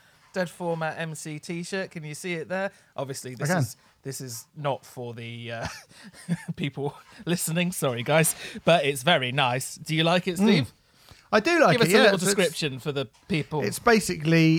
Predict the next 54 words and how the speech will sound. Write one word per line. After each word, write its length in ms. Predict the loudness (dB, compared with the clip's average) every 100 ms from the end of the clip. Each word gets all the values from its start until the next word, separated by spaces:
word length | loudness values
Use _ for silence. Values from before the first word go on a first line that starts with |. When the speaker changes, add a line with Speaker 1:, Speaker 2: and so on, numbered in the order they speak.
| 2
Speaker 2:
it's 320 | -4 -2 -4
the 140 | 2
Nevermind 840 | 6 6 6 6 6 4 4 2 2
album 280 | 4 4 4
cover, 460 | 4 2 4 2 2 -4 -20 _ 0
but 240 | 2 2
it's 240 | -4 -6 -6
a 20 |
skeleton. 640 | -2 2 2 2 -6 -8 -10 _ _ _ _ _
Speaker 1:
Yeah, 300 | -6 0 2
it's 80 | 2
Speaker 2:
instead 120 | 2
Speaker 1:
got 60 | 2
Speaker 2:
of 40 |
Speaker 1:
a 0 |
Speaker 2:
a 20 | 2
ba-, 60 |
Speaker 1:
parental 380 | 2 2 2 2
Speaker 2:
instead 80 | 2
of 60 | 4
a 20 | 4
Speaker 1:
advisory 220 | 4 0
Speaker 2:
baby. 100 | -2
Speaker 1:
sticker 340 | -4 -4 -2 -2
over 180 | -2 -4
the 140 | -8
wee 240 | -4 -4 -4
wee 180 | -6
as 140 | -8 -2
well, 180 | 0 0
hasn't 240 | -2 -4
it? 160 | -8 -8
The 80 |
little 340 | -6 -4 -4 -2
willy. 140 | 2
Speaker 2:
And 80 | 4
that's, 300 | 4 0 -6 -2
and, 200 | 2 2 2
and 200 | 2 2
the 60 | 0
thing 200 | 0 0
is, 120 | -2
is, 140 | -6
is, 260 | -2 0 2
um, 300 | 2 0 -4 -10
as 100 | -8
far 160 | 0 2
as 80 | 4
I'm 80 | 4
aware, 180 | 4
skeletons 460 | 2 2 0 2 4
don't 160 | 4 4
have 220 | 0 0
penises. 680 | 0 0 0 -2 -6 -8